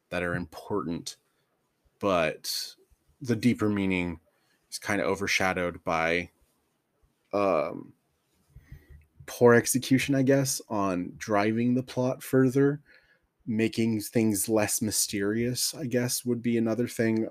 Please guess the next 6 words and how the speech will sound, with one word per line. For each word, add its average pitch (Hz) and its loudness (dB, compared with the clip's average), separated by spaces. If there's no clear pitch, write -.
I 101 0
still 113 6
wanted 101 2
some 101 0
form 98 -4
of 87 -4